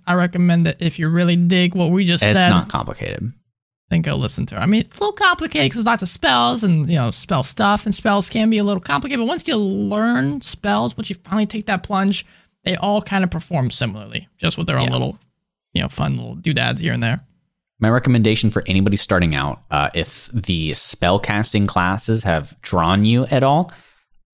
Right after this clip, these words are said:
Speaker 2: uh, I would almost just say I would, I would give you homework, and you need to spend an extra hour or two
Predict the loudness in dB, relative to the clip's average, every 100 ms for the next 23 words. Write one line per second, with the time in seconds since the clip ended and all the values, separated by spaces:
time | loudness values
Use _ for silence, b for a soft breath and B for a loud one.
0 | _ _ 0 0 -2 -2 0 2 2 2
1 | 4 2 0 -8 -18 _ _ -10 -8 -8
2 | -14 -20 _ -8 -2 0 0 -2 -2 -2
3 | -2 -4 -6 -4 0 2 2 2 0 -4
4 | -14 -20 _ _ -4 0 2 2 0 -2
5 | -2 -2 -2 -4 -6 -6 -2 0 0 -2
6 | 2 2 2 2 0 -2 -2 -2 -2 -2
7 | -8